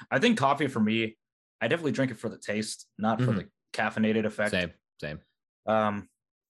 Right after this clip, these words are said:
Speaker 1: and dude, can't go wrong with Philz. Uh,
Speaker 2: Nope.
Speaker 1: you know, I, I asked you about their food 'cause I was just like, you know, it's breakfast time, usually the time I'm getting to work and stuff
Speaker 2: Mm-hmm.
Speaker 1: like that. Uh, dude, their ancho, the ancho chili.
Speaker 2: The ancho chili.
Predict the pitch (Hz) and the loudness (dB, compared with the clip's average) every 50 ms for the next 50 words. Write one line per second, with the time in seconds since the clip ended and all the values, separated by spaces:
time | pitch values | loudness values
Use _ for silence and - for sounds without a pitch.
0 | _ _ _ _ _ _ _ _ _ _ - 123 117 143 160 156 - 131 131 135 | _ _ _ _ _ _ _ _ _ _ -2 -2 0 2 0 2 2 2 2 4
1 | 127 135 131 135 135 135 131 123 - - 156 151 143 135 - - - - _ _ | 4 4 4 4 2 2 0 -2 -2 -2 -2 -2 -2 -4 -8 -12 -14 -16 _ _
2 | _ - 107 107 107 107 107 104 104 101 - _ _ _ _ _ _ _ _ _ | _ -8 -4 -2 0 0 0 0 0 -2 -6 _ _ _ _ _ _ _ _ _
3 | _ _ _ _ 98 104 113 131 135 147 147 143 143 135 113 120 120 117 127 135 | _ _ _ _ -4 -2 -2 -2 -2 0 2 2 2 4 2 2 2 2 2 0
4 | 135 135 - 139 135 131 107 127 120 117 - 117 107 - - 131 131 135 135 147 | 0 -2 -6 -4 -4 -2 -2 -2 -2 -2 -4 -6 -6 -6 -4 -2 -2 -2 -2 -6
5 | 139 131 - - 107 104 107 107 110 107 104 98 - 110 101 107 - 107 120 123 | -10 -12 -12 -10 -4 -2 0 0 0 -2 -4 -4 -2 -2 -2 -4 -4 -2 0 2
6 | 123 117 117 110 - - - - _ _ _ _ _ _ _ _ _ _ _ _ | 2 2 2 0 -2 -8 -10 -12 _ _ _ _ _ _ _ _ _ _ _ _
7 | 110 107 - 123 123 123 - 123 117 - - 123 117 113 110 110 107 - _ _ | -10 -4 -2 0 0 0 -2 -6 -8 -4 -2 0 2 2 2 0 -2 -4 _ _
8 | _ _ _ _ _ _ _ _ _ - - - - - 90 101 110 110 110 107 | _ _ _ _ _ _ _ _ _ -20 -18 -16 -16 -14 -12 -8 -6 -6 -4 -2
9 | 113 110 107 113 107 104 104 104 110 104 104 104 90 98 98 104 - 107 95 - | -4 -4 -2 -2 -2 -2 0 -2 -2 -2 -2 -4 -4 -4 -6 -6 -6 -6 -6 -6
10 | - 107 123 117 113 98 87 98 98 92 - _ _ _ _ _ _ _ _ _ | -4 -4 -2 -2 -2 -2 -2 -2 -4 -4 -6 _ _ _ _ _ _ _ _ _
11 | _ _ _ _ _ _ - 101 107 104 104 101 98 92 - - _ _ _ _ | _ _ _ _ _ _ -2 0 2 2 2 2 0 -2 -4 -8 _ _ _ _
12 | _ _ _ 127 131 117 110 104 98 110 120 127 123 - 131 127 123 123 120 110 | _ _ _ -2 0 0 0 0 0 0 0 -2 0 2 2 4 4 4 2 2
13 | - 107 110 104 104 120 110 120 117 120 113 110 - 127 127 139 156 165 143 135 | -2 -6 -10 -6 -4 -2 -2 0 0 -2 -4 -2 -2 0 0 0 0 2 2 4
14 | 117 117 117 120 123 123 - - 139 139 139 - - 117 110 107 | 4 4 4 4 2 4 4 4 6 4 4 4 4 4 4 4